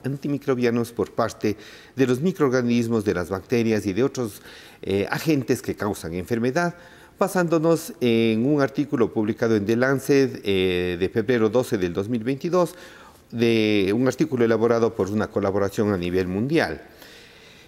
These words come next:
¿Qué se menciona en este artículo? La resistencia a los antimicrobianos plantea una gran amenaza para la salud humana en todo el mundo y es un factor de notable influencia en la incidencia de muertes,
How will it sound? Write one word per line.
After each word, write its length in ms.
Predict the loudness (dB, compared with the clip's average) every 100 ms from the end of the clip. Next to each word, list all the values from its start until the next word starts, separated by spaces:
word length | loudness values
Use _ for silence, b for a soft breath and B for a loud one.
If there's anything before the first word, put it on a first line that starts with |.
| B -20 -18 -4
¿Qué 160 | 0 2
se 200 | 2 4
menciona 400 | 2 2 2 2
en 80 |
este 180 | 0 -2
artículo? 600 | -4 -4 -8 0 2 2 0
La 140 | -2
resistencia 580 | -2 -4 -4 -2 0 0
a 20 |
los 140 | 0
antimicrobianos 840 | -2 -4 -4 -6 -4 -2 0 0 -2
plantea 580 | -2 -4 -2 0 2 0
una 260 | -2 -4
gran 240 | -2 -2 0
amenaza 600 | 0 -2 -2 -4 -8 -6
para 180 | -6 -4
la 120 | -6
salud 280 | -6 -4 -2
humana 360 | -2 -4 -4 -6
en 140 | -6
todo 340 | -2 0 0
el 80 | 0
mundo 500 | 0 0 2 0 -2 B B B B B
y 140 | 0 2
es 100 | 2
un 100 | 0
factor 380 | -4 -2 0 2
de 120 | 0
notable 440 | 0 -2 -2 -2
influencia 800 | -4 -2 0 0 -2 -4 -4 -10 -4
en 180 | 0 2
la 120 | 0
incidencia 640 | 0 -2 -2 0 -2 -2 -2
de 100 | 0
muertes, 540 | 0 0 -2 -4